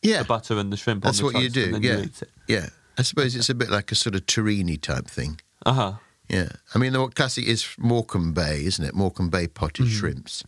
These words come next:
Speaker 2: Right.
Speaker 1: There's a lot of shrimping goes on there.
Speaker 2: Uh-huh.
Speaker 1: And when I was a kid, we would shrimp. We would go shrimping. You know, this is when the oceans were stocked full of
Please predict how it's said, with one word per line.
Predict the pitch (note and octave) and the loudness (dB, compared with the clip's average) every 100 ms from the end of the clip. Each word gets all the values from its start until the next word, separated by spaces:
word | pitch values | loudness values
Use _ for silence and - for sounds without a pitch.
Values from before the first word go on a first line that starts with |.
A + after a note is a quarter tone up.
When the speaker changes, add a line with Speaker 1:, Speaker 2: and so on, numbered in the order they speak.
| - | -6
Speaker 2:
Right. | G#2 G2+ G#2+ - - - _ - | -4 -4 -6 -14 -20 -20 _ -2
Speaker 1:
There's | G2+ | 0
a | |
lot | F#2+ - | 0 0
of | |
shrimping | - G#2+ F#2 E2 | 0 0 0 -4
goes | D#2 D#2 D#2 | -2 -2 0
on | D2+ D#2+ | 0 0
there. | D#2 B1+ - - | -2 -6 -10 -2
Speaker 2:
Uh-huh. | A2 A2 F2 - - - - | 0 0 -2 -8 -16 -16 -2
Speaker 1:
And | A#2 B2+ - | -2 -2 -2
when | D3 | 0
I | B2+ | 0
was | A#2 | 0
a | A#2 | -2
kid, | - - D3 F#2 E2 | -2 -2 0 -2 -4
we | G2+ | -2
would | G2 F#2 D#2+ | -2 -2 -2
shrimp. | - - F#2 D2+ - - | -2 0 -2 -4 -14 -10
We | F#2+ | -4
would | F#2 F2 | -4 -2
go | F2 | -4
shrimping. | - G2 F2 A2 | -4 -6 -4 -2
You | G2+ | 0
know, | G#2 | 0
this | G#2 | 0
is | G2 | -2
when | G2 F#2 | 0 -2
the | F#2 F#2 | 0 0
oceans | F#2 F#2+ - E2 D#2 | 0 -2 -4 -4 -4
were | D#2 D#2 | -2 0
stocked | - - A2+ - - | 0 0 -2 -6 -10
full | - F#2 E2 | -4 -2 -2
of | C#2+ - - - | -6 -10 -14 -14